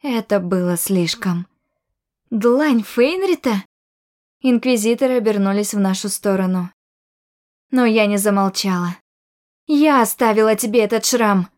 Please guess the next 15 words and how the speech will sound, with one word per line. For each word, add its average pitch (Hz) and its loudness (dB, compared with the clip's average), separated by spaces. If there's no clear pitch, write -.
девчонка, 269 2
над 233 0
которой 262 2
ты 262 -4
пытался 269 -2
надругаться!" 254 0
Но 277 2
прежде 277 0
чем 240 0
я 233 2
успела 233 -2
договорить, 214 -2
а 233 0
инквизиторы 226 0
опомнятся, 214 -2